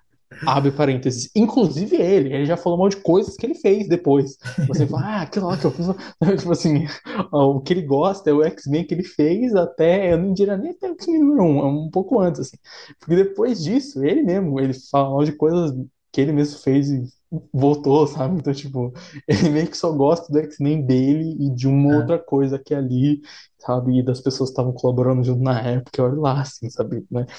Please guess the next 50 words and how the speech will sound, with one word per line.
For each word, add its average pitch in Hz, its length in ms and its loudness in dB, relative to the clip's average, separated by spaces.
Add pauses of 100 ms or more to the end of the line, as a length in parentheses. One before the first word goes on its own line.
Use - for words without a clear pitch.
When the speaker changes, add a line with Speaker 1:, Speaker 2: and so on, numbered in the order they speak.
(160)
Speaker 1:
Mas, 135 120 -2
tipo, - 120 -2
uma 131 100 4
novidade, 131 460 2
"Ah, 143 80 2
ele 135 100 -4
tá 139 140 -6
falando 139 260 -2
mal 135 160 2
do 131 60 0
Rick." 127 220 -2
Mas, 139 100 0
gente, 175 180 -2
ele 131 80 -4
falou 143 180 -2
mal, 151 100 2
eu 151 80 0
acho 147 100 -10
que 156 80 -2
todo 208 320 -2
mundo. 170 340 0 (240)
Se - 60 -16
você 156 180 2
perguntar, 202 720 -2
ele 156 100 0
vai 147 140 0
falar, 135 280 -4
<laughs> - 380 -8
vai - 100 -4
falar 151 320 2
mal 139 200 4
do 131 120 0
que 139 120 -6
tá 139 160 -2
sendo 131 200 -4
agora, 117 260 -2
se - 60 -12
você 139 60 -2
estiver 127 220 0
lendo, 107 320 -2
assim, 113 220 -14
sabe? - 220 -12 (500)
Então, 131 640 0
em 127 40 -4
qualquer 131 440 -2
época, - 260 -12
então 123 260 -4
não 127 180 -2
é 123 40 -4
nada. 127 400 -2